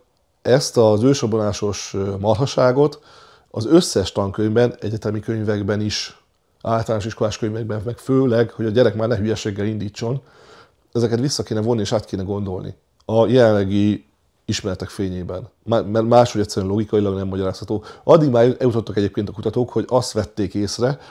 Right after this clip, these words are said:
hogy valóban ez a tágulás nem úgy történik, hogy, hogy, ö, a vákum, tehát az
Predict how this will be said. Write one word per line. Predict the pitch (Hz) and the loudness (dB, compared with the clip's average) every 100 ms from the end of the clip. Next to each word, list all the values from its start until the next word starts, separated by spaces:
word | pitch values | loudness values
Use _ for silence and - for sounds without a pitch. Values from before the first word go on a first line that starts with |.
| - | -8
hogy | 113 | 0
valóban | 113 165 110 104 117 | 6 6 6 6 4
ez | 101 | 2
a | 104 | 0
tágulás | - 147 135 107 101 | 6 6 8 4 4
nem | - 127 | 2 0
úgy | 101 | 0
történik, | - 104 - 104 104 - | -2 -2 0 -2 -2 -2
hogy, | 107 98 - - - _ _ | -2 -2 -6 -20 -20 _ _
hogy, | - - 110 107 | -8 0 2 2
ö, | 110 107 107 | 4 4 4
a | 95 - | 0 -2
vákum, | 101 117 107 - 123 | 4 4 4 -2 -4
tehát | 117 101 | -2 -4
az | 101 | -6